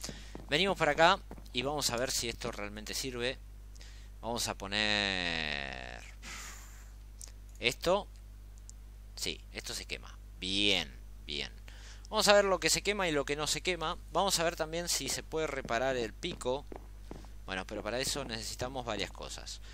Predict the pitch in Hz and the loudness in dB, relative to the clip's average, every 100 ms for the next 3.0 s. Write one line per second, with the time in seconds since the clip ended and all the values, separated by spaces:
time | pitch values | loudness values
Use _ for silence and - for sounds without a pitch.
0 | - - - 92 95 98 98 98 95 110 | -10 -10 -6 0 2 4 4 4 2 2
1 | 117 123 117 131 120 98 87 90 92 101 | 4 4 2 0 0 0 -2 -2 0 2
2 | 127 127 117 98 85 92 73 82 127 | 4 4 4 2 0 0 0 -4 -8